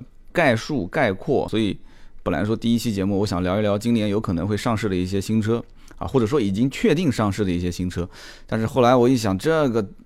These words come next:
那就聊得没，没底啦，那么多车，聊到哪一天？所以后来我就开了一个会，今天上午讨论了一下，大家都说不如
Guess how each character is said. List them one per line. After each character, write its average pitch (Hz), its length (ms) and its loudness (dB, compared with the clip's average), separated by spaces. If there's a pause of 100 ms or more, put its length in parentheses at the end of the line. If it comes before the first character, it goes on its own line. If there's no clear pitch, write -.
(120)
那 135 260 4
就 120 140 4
聊 110 200 6
得 131 60 4
没， 120 320 2
没 107 180 2
底 101 300 0
啦， 90 380 0
那 131 100 6
么 110 180 6
多 101 180 4
车， 98 280 0
聊 104 300 2
到 120 100 6
哪 104 80 0
一 60 100 -4
天？ 113 320 0 (460)
所 - 160 0
以 120 100 6
后 95 140 0
来 113 100 6
我 107 220 4
就 95 420 0 (320)
开 120 200 4
了 120 60 4
一 113 40 2
个 113 80 2
会， 113 260 0
今 98 160 -4
天 104 120 -2
上 104 180 -2
午 82 100 -6
讨 - 200 -6
论 107 120 2
了 95 60 -2
一 80 80 -4
下， 90 160 -8 (540)
大 87 80 -2
家 95 120 2
都 101 140 2
说 104 260 2
不 113 240 -4
如 98 380 -2